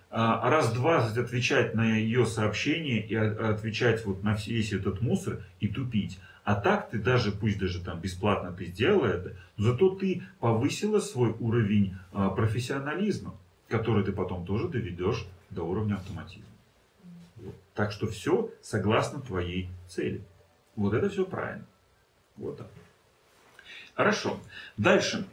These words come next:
давайте мы посмотрим про чудо-осознанность. Когда у вас нарабатывается вот таких вот вещей, на которые действительно требуется реагировать, а на какие вещи не нужно никакой реакции,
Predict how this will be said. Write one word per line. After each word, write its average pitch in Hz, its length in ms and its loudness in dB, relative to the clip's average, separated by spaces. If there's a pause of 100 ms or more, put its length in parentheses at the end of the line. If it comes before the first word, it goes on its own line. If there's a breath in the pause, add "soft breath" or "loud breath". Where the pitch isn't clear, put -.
давайте 113 480 4
мы 107 80 6
посмотрим 95 600 2
про 98 400 4 (420 loud breath)
чудо-осознанность. 107 1000 2 (460 loud breath)
Когда 170 420 4
у 143 100 0
вас - 540 0 (240)
нарабатывается 120 1200 0 (200 loud breath)
вот 113 240 2
таких 143 400 0
вот 107 180 -2
вещей, 110 560 2
на 107 140 2
которые 120 600 2
действительно 104 720 -4
требуется 98 600 0
реагировать, 107 680 -2 (220 loud breath)
а 143 140 0
на 147 100 0
какие 139 400 -4
вещи 104 540 0
не 147 180 -6
нужно 117 320 0
никакой 98 520 2
реакции, 185 600 0